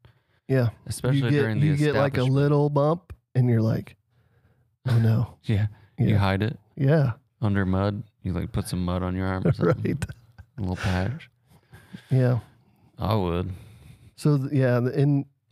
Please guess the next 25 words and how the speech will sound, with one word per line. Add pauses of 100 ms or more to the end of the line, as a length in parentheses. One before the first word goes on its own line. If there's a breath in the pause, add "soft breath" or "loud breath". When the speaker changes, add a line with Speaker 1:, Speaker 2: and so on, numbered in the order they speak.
(500)
Speaker 1:
you
know,
that's
kind
of
the
sad
part
of
it
is
that
these
people (680)
are
considered (800 loud breath)
unclean
and, (200)
and
have
to
kinda
leave.
And, (840 loud breath)
um,